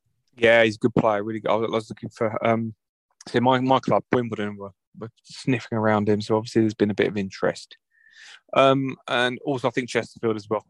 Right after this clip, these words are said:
be honest, mate, I think they'll be better. It can't be any worse than they were under Paul Cook for the last three months of the season. So, um, yeah, I think it'll be, it'll be those two. I think Notts, uh, someone mentioned to me Notts the other day, and I'm looking at it and I'm going,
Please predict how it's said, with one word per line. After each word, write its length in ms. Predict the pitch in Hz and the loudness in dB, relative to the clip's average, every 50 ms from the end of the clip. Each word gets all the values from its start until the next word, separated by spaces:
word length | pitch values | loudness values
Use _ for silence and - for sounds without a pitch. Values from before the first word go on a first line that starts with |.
| _ _ | _ _
be 100 | - 110 | -8 -6
honest, 240 | 104 104 101 - - | -6 -6 -8 -10 -8
mate, 100 | 101 95 | -8 -8
I 40 | - | -6
think 200 | - - - - | -8 -10 -4 -2
they'll 120 | 101 101 - | -2 0 4
be 180 | - 104 104 - - | 4 4 4 2 2
better. 300 | - 101 - - - - | 0 0 2 4 2 2
It 280 | 107 - _ _ _ _ - | 0 0 _ _ _ _ -2
can't 160 | 120 110 92 | -2 -2 -2
be 80 | 104 | -4
any 100 | 104 107 | -10 -10
worse 280 | 104 107 107 104 - - | -4 -2 -2 -2 -2 -6
than 100 | - 104 | -14 -14
they 80 | 104 101 | -12 -8
were 320 | 101 104 101 98 95 95 | 0 2 2 2 2 0
under 200 | 98 98 95 98 - _ _ _ _ - - - - - _ _ | -4 -8 -10 -20 -20 _ _ _ _ -20 -20 -20 -20 -20 _ _
Paul 140 | - 123 110 - | 0 0 0 -6
Cook 120 | - - - - | -8 -10 -8 -6
for 100 | - 107 104 | -8 -6 -2
the 80 | 110 | 0
last 260 | 104 98 104 - - - | 0 0 0 -4 -12 -8
three 180 | - 117 117 113 | -4 -4 -2 -2
months 300 | 110 113 110 - - - | -2 -2 -4 -4 -4 -2
of 60 | 107 | -2
the 80 | 110 | -2
season. 460 | 110 - - 113 113 113 113 117 113 113 | 0 2 2 2 4 2 2 -2 -2 -2
So, 320 | - - - 113 113 110 - - - - | -2 -2 0 0 2 4 4 2 2 2
um, 280 | 110 110 113 113 113 - _ - - - - - - - _ | 0 0 0 -2 -4 -8 _ -18 -18 -12 -10 -10 -10 -2 _
yeah, 140 | 151 156 147 | 4 6 6
I 20 | |
think 160 | 143 - 185 160 | 6 4 2 0
it'll 60 | 143 143 | 2 2
be, 200 | 151 151 143 - | 2 0 0 -4
it'll 160 | - - - | -4 -6 -4
be 100 | 147 147 | -4 -2
those 220 | 135 143 135 131 - | 0 0 0 0 -4
two. 160 | _ - 143 | _ -4 -4
I 60 | 139 | -4
think 180 | 143 - 135 - | -4 -6 -10 -10
Notts, 420 | 131 131 127 120 - _ - - - - - | -4 -4 -4 -4 -4 _ -20 -20 -14 -12 -12
uh, 60 | - - - | -10 -10 -12
someone 320 | - - - 165 156 151 | -6 -2 2 4 4 6
mentioned 260 | 147 143 135 - - 117 | 4 4 2 -2 -12 -10
to 40 | 127 | -8
me 80 | 135 | -6
Notts 320 | 127 123 120 - - - - | -2 0 0 0 -2 -6 -6
the 60 | 123 | -4
other 160 | 113 110 110 107 | -4 -4 -6 -4
day, 100 | - 110 | -4 -4
and 140 | 110 110 110 | -4 -2 -4
I'm 220 | 110 110 113 117 113 | -6 -4 -2 0 0
looking 280 | 113 110 - - 110 113 | 0 -2 -2 -2 -2 0
at 40 | |
it 40 | - | 2
and 80 | 104 107 | 2 0
I'm 120 | 107 107 107 | 0 -2 -2
going, 180 | 107 110 107 | -2 -4 -4